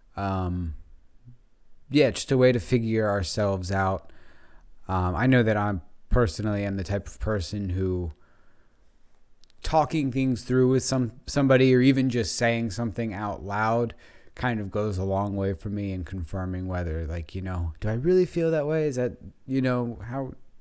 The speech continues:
it helps me form opinions, I guess, is what I'm trying to say. Is it, hopefully that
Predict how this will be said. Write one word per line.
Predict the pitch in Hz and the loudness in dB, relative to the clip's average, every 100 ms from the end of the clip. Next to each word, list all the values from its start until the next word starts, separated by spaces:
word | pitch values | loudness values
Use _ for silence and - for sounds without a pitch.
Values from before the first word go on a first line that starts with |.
| - - - - | -20 -20 -20 -4
it | 151 | 2
helps | 175 - | 2 2
me | 175 | -2
form | - 147 135 | 0 0 2
opinions, | 117 120 113 90 85 82 | 2 0 2 0 -4 -6
I | 95 | -4
guess, | 90 80 - | -4 -4 -6
is | 92 | -6
what | 95 87 | -4 -6
I'm | 82 | -6
trying | 92 85 80 | -6 -4 -4
to | 76 | -6
say. | - 78 71 | -6 -6 -6
Is | 82 90 | -8 -10
it, | 71 - - - - _ _ - _ _ - | -12 -14 -20 -20 -20 _ _ -20 _ _ 0
hopefully | 160 - 135 123 110 | 2 2 -2 -2 0
that | 107 107 | -2 -2